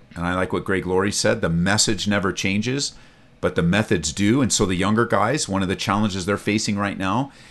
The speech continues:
is that as their methodolog-, as their orthopraxy's changing, you know, how they do things, if they're not careful, they'll change their orthodoxy. Uh, especially in Calvary Chapel, Bill,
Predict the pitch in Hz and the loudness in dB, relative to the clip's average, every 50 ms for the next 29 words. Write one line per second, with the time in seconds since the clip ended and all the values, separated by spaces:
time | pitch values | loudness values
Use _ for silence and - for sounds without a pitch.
0 | - - - 90 92 87 - 95 90 92 - - - 92 98 104 - - 107 95 | -20 -8 -4 -4 -4 -2 0 0 0 0 0 2 4 4 4 4 2 2 2 2
1 | 90 92 104 107 - - 101 92 87 92 101 101 117 120 - - 85 101 107 101 | 2 2 0 0 0 2 2 2 4 2 2 0 -2 -6 -6 -2 0 0 0 0
2 | 101 113 101 92 - - 104 107 117 117 - 117 117 - - 120 123 - - - | 2 2 2 2 2 2 2 2 2 2 2 0 0 0 0 0 0 0 -2 -4
3 | 120 110 - - - 131 127 139 139 151 175 202 220 - - - - - 92 92 | -4 -4 -4 -2 0 0 0 0 0 0 -2 -2 -2 -6 -10 -20 -10 -6 -2 -2
4 | 107 104 - - 92 104 117 131 127 120 139 143 139 147 151 160 185 196 - - | -2 -2 -2 0 0 2 2 2 0 0 -2 -4 -2 -2 -2 -2 -2 -4 -6 -8
5 | - - - - - - - - - - - - - - - - - - - - | -12 -16 -20 -20 -20 -20 -20 -20 -20 -20 -20 -20 -20 -20 -20 -20 -20 -20 -18 -10
6 | - - 92 92 - 110 104 107 113 113 - - - 127 139 139 - 180 175 151 | -6 -6 -4 0 2 4 4 4 4 2 2 2 2 2 2 2 0 0 0 2
7 | 120 98 - - - 113 110 104 87 95 87 98 131 143 - 107 80 71 67 - | 0 -2 -2 -2 0 0 0 2 2 2 2 4 4 2 2 0 -2 -2 -6 -8
8 | - - 76 62 - - - - - - - - - - - - - - - - | -8 -8 -8 -8 -10 -14 -20 -20 -20 -20 -20 -20 -20 -20 -20 -20 -20 -20 -20 -18
9 | - 78 78 82 82 82 - - 143 160 - - 180 147 117 - - - 123 110 | -14 -10 -8 -6 -6 -6 0 2 2 4 4 2 0 0 2 2 2 2 4 2
10 | 107 - 135 151 160 127 113 85 80 98 95 104 120 117 | 2 2 2 2 4 2 0 0 2 2 2 2 2 0